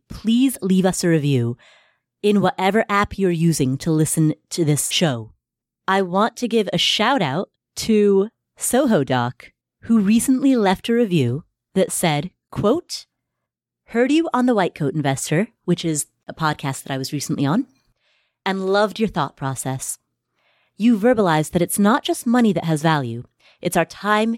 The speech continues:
energy, focus, and concentration. There are a lot of podcasts in the finance or personal finance space,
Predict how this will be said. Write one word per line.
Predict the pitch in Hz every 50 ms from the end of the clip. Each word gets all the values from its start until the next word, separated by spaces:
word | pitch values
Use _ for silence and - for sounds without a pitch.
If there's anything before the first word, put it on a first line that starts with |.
| _ -
energy, | - 190 185 185 160 175 185 180 185
focus, | - - 170 156 151 - 160 - - -
and | - 151
concentration. | - - 156 151 - 165 151 - 151 127 127 - - 131 123 - _ _ _ _ _ _ _ - - - - _ _ -
There | 214 214
are | 208 214 208
a | 202
lot | 190 190 185 196 220 262
of | 269 _
podcasts | - 214 208 202 - - 175 165 165 165 - - - - -
in | 170 170
the | 160
finance | - - - 196 196 214 220 226 226 226
or | - - 208
personal | - - 185 175 - - 175
finance | - - 165 156 147 139 131 135 -
space, | - - 139 117 123 143 - - -